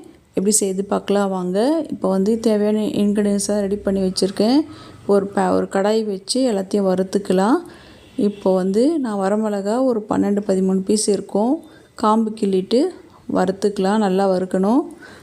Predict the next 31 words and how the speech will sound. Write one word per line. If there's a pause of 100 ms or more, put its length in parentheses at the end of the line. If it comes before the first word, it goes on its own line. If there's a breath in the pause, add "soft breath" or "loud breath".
(140 loud breath)
வறுத்துட்டு (180)
ஒவ்வொன்றா
அது
மாதிரி (100)
பிளேட்டில்
ஆற
வச்சுக்கலாம்
எல்லாத்தையும்
சேர்த்து. (840 soft breath)
நெக்ஸ்ட்டு
வந்து (160)
தனியா, (160)
முழு
தனியா (1080 loud breath)
ஒரு
கப்பு
ஃபுல்லாக
எடுத்துக்கிறேன்.
நம்ம (140)
எந்த (100)
கப்பில் (120)
மெஷர்
பண்ணுறோமோ (140)
அதிலே (440)
ஒவ்வொன்றுத்துல
நான்
அளவு (100)
சொல்கிறேன்,
அதே
மாதிரி
எடுத்துக்கோங்க.